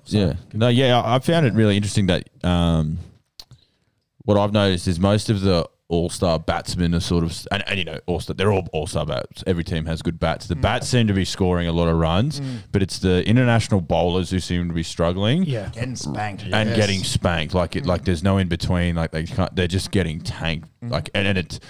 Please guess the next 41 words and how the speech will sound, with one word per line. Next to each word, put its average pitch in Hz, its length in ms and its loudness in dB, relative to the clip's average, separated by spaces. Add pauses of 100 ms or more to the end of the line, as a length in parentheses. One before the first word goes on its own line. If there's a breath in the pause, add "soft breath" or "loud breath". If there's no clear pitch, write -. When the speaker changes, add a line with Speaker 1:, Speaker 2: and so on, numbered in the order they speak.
(200 loud breath)
Speaker 2:
it, 92 260 0
no 113 140 4
one's 110 160 2
bowling 95 260 2
consistently. 87 560 -2
You 82 100 0
might 92 200 0
have 85 160 -2
a 85 40 -2
good 85 140 0
game. 82 240 0
Like, 78 160 -2
Paddy 90 180 0
Cummins 78 280 -4
bowled 78 260 -2
all 78 80 -2
right, 78 320 -2
um, 71 240 -2
two 92 220 0
games 78 260 -4
ago 78 220 -2
and 78 80 -2
then 80 100 -4
hasn't 82 420 -4
been 80 120 -6
able 73 160 -4
to 73 80 -6
land 80 220 -4
'em 82 60 -6
since. 87 440 -4
Speaker 1:
Mm. 95 220 -10
Speaker 2:
The 85 100 -2
Kar-, 90 280 -2
like, 78 200 -2
Curran 85 320 -2
boys 80 320 -2
can't 82 240 -2
even 80 140 -4
get 78 140 -4
near 80 220 0
it. - 140 -6